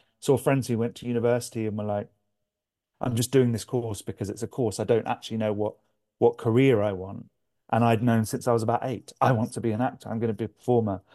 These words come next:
And my <laughs> whole youth had been geared towards getting to drama school and having that route. And then suddenly you come out of drama school and it doesn't go the way you want and you have to realign. It's a,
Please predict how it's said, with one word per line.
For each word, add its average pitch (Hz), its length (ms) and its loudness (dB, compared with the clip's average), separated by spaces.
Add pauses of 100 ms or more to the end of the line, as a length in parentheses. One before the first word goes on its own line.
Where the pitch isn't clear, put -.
(220)
And 113 120 2
my 113 100 6
<laughs> - 20 0
whole 120 580 2 (440)
youth 139 420 2
had 117 160 -4
been 117 180 0
geared 120 280 4
towards 110 340 -4
getting 107 240 -2
to - 100 -14
drama 113 320 0
school 98 300 -2
and 92 120 -6
having 101 280 -4
that 104 160 -4
route. 110 340 -4
And 101 160 -2
then 101 140 -2
suddenly 110 320 0
you 104 80 -2
come 120 180 -2
out 110 120 0
of - 60 -6
drama 113 300 2
school 98 400 -8 (560)
and 107 100 2
it 101 120 -4
doesn't 113 260 0
go 101 160 2
the 104 80 0
way 101 160 0
you 104 100 -2
want 117 220 0
and 101 140 -10
you 98 60 -8
have 101 160 -10
to 107 100 -4
realign. 104 580 0
It's - 200 -12
a, 98 180 -6